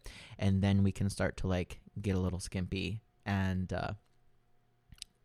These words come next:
I, maybe, maybe skimpy isn't the right word. Maybe we should, like, say efficient.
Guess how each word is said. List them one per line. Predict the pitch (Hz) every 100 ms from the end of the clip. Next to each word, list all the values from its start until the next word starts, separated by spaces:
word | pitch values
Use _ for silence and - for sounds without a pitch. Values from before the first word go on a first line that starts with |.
| _
I, | - 160
maybe, | 202 240 240
maybe | 294 349
skimpy | - 160 135 107
isn't | 104 101
the | 101
right | 90 90
word. | - 104 98
Maybe | 113 247
we | 254
should, | -
like, | 117 104
say | - 101
efficient. | 95 101 - 90 - 85 -